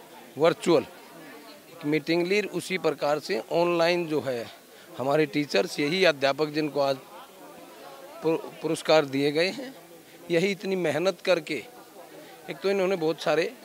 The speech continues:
अस्सी हज़ार के करीब एडमिशन करे और उन बच्चों को जो पहले से हैं, फर्स्ट से लेकर के फिफ्थ तक, उनको ऑनलाइन ये पढ़ा रहे हैं और जिसका बहुत अच्छा एक रिजल्ट हमारे सामने आया, क्योंकि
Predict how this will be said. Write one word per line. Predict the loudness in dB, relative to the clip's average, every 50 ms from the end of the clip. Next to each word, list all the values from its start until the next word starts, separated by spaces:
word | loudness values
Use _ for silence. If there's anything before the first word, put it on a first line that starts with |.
| -20 -8 -4
अस्सी | -2 -2 -2 0 2 6 6
हज़ार | 6 8 8 6 4 4
के | 2 0
करीब | -2 0 -2 0 2
एडमिशन | 2 0 0 0 -4 -4 -2 -4 -4
करे | -4 -4 -6 -6 -8 -12 -16 -18 -12 -12 -12 -12 -12 -14 -16 -14 -12 -12 -12 -12 -14 -18 -20 -20 -10 -2
और | 0 2 2 2
उन | 2 2 2 2 2
बच्चों | 2 0 0 0 0 2 4 4 4
को | 4 2 4 4
जो | 4 2
पहले | 4 4 4 4 4 4 2 4
से | 4 4 4
हैं, | 4 2 2 0 -2
फर्स्ट | 2 4 4 4 4 2
से | -2 -6 -4 -2
लेकर | 0 0 0 0 -2 -4
के | -2 -2 -2 -2
फिफ्थ | 0 0 -2 -2 -2 0
तक, | 2 2 2 2 -4 -14 -18 -20 -20 -20 -20 -20 -20 -20 -20 -14 -8 -6
उनको | -6 -2 2 2 2 2 4 4
ऑनलाइन | 6 6 8 8 6 6 4 2 2
ये | 0 0
पढ़ा | -2 -2 -2 0 -2
रहे | 0 -2 -2 0 0
हैं | 2 0
और | 0
जिसका | -2 -4 -8 -2 4 6 8 8 8 6 4 2 -2
बहुत | -2 -2 -2 0 -2
अच्छा | -4 -4 -4 -2 2 4 4 4 4 0 -6 -20 -20 -20 -20 -20 -20 -20 -20 -20 -20 -20 -20 -20 -20 -20 -14 -12 -6
एक | -2 0
रिजल्ट | 0 2 2 0 0 -2 -4
हमारे | -6 -6 -6 -6 -6
सामने | -6 -6 -6 -4 -4 -2 0
आया, | 2 2 2
क्योंकि | 2 6 6 6 8 8 6 4